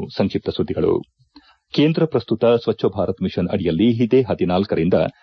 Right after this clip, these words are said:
ಅಕ್ಟೋಬರ್ ಸ್ವಚ್ಛತಾ ಸೇವೆ ಕಾರ್ಯಕ್ರಮ ಹಮ್ಮಿಕೊಳ್ಳಲು ನಿರ್ಧರಿಸಲಾಗಿದೆ ಎಂದು ತುಮಕೂರು ಜಿಲ್ಲಾಧಿಕಾರಿ ಶುಭಾ ಕಲ್ಯಾಣ್ ತಿಳಿಸಿದ್ದಾರೆ.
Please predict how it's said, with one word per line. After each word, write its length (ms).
ಅಕ್ಟೋಬರ್ 560
ಸ್ವಚ್ಛತಾ 440
ಸೇವೆ 320
ಕಾರ್ಯಕ್ರಮ 460
ಹಮ್ಮಿಕೊಳ್ಳಲು 640
ನಿರ್ಧರಿಸಲಾಗಿದೆ 800
ಎಂದು 200
ತುಮಕೂರು 360
ಜಿಲ್ಲಾಧಿಕಾರಿ 640
ಶುಭಾ 300
ಕಲ್ಯಾಣ್ 360
ತಿಳಿಸಿದ್ದಾರೆ. 580